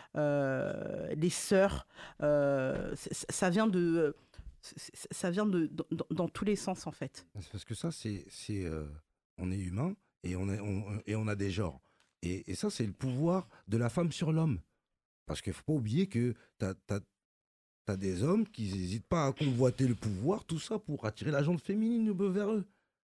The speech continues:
Speaker 2: Euh, l'homme pour, euh, l'homme pour la femme, c'est, c'est une grande faiblesse en fait. Et, et par rapport à, pour rebondir à ce que tu dis, oui, euh, employer des termes, eh ben,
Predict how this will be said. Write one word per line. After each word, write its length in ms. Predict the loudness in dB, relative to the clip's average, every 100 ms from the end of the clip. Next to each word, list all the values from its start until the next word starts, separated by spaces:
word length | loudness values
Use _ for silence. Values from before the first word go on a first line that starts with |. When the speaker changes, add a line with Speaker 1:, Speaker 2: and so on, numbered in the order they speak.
| _ _ _ _ _ -4
Speaker 2:
Euh, 420 | 0 0 0 0
l'homme 400 | 2 4 4 2
pour, 260 | 0 2 2
euh, 380 | 2 0 0
l'homme 260 | 2 2 2
pour 200 | -2 -4
la 120 | -4
femme, 320 | -2 0 2 0 -8 _
c'est, 320 | -8 -4 -4
c'est 180 | -4 -6
une 80 | 0
grande 220 | 2 4
faiblesse 380 | 4 4 0 -2
en 60 |
fait. 200 | -6 -8 -8 _ _ _ -6 0
Et, 500 | 0 0 -2 -2 -2
et 60 | -2
par 180 | -2
rapport 320 | -2 0 2 2
à, 460 | 2 2 0 -2 -4
pour 120 | -2
rebondir 360 | 0 0 0 -2
à 80 |
ce 100 | -4
que 80 | -6
tu 160 | -8 -2
dis, 160 | 2
oui, 320 | 2 2 2 2
euh, 120 | -2 -8 -8 -4
employer 400 | -2 0 0 0
des 140 | -2
termes, 340 | 0 0 0 -4 _ _ _ _ -4
eh 40 |
ben, 240 | -2 -4